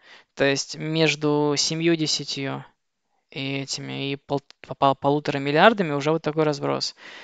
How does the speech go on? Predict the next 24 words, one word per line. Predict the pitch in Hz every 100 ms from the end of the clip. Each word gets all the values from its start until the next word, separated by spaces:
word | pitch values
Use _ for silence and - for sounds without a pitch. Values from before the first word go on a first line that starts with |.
| -
То | -
есть | 143 - 139
ща-, | - 156 - -
щас | - 208 214
у |
нас | 165 -
уже | 143 156 170 165 156 -
пятьсот | 156 - 160 151
миллиардов | 151 143 190 208 151 -
и | 143 151 151 151 - - - - _ -
од-, | 143 143 143 - _ -
ой, | 156
пятьсот | 139 151 175 -
миллионов | 160 185 208 151 160
и |
один | 151 156
и | 156 143
двести | 139 143 147 -
восемьдесят | 147 139 143 -
девять | 151 -
миллиардов. | 147 143 139 135 - - _ - - - -
Вот, | - 143 139 123 -
то | 127
есть, | 135 - -